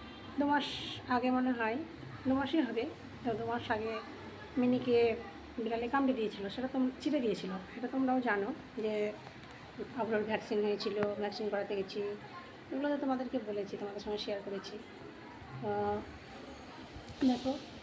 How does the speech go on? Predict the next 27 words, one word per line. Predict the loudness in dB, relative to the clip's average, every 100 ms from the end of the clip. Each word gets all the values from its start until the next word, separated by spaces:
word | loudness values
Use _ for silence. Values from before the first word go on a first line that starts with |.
| -16 -16 -16 -14 -14 -6
দু | -2 2
মাস | 2 2
আগে | 0
যখন | 0 2 2 2
ওকে | 2 2 2
চিড়ে | 2 2
দিয়েছিল, | 4 2 2 -4 -4 -6 -14 -14 -14 -4
তখন, | -2 0 -2 -2 -6 -14 -16 -16 -16 -16 -16 -12 -4
আহ, | -2 -2 -2 -4 -6 -14 -16 -14 -10 2
আমার | 6 6 6 0 -4
খুব | 0
রাগ | 4 6 6
হয়েছিল | 4 2 -2 -2
যে | -2
আমার | -4 -6 -12 -16 -14 -14 -14 -12 -6 -2
যতই | 0 4 4
হোক | 4 2
ছেলে | -2 2 2 4
তো, | 2 2 -4 -14 -14 -14 -14 -14 -14 -14 -10
উম, | -6 -4 -6 -8 -6 -2
যদিও | 0 2 4 4
আমরা | 6
মিনিকে | 6 4 2 0
খুব | 0
ভালোবাসতাম, | 0 0 -2 -6 -8 -8 -10 -14 -16 -16 -10 -2
সবাই | 0 2
ভালোবাসতাম | 2 -2 -4 -6 -6